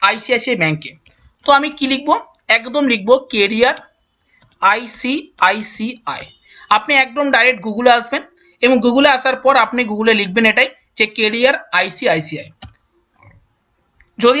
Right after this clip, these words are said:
আপনি টেপেন তো আপনি দেখবেন যে আপনাকে দেখুন শো করবে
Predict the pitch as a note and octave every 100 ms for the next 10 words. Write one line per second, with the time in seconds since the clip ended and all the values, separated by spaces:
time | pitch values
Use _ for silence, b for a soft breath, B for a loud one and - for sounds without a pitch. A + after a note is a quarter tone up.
0 | D4+ D#4 C#4+ A3 A3 C4+ - - - B3+
1 | B3+ C#4+ C4 A#3+ G#3+ D4+ - _ - A#3
2 | A#3 A#3 C4+ C4 A#3+ A#3+ D#4 - A#3 G#3+
3 | F#3+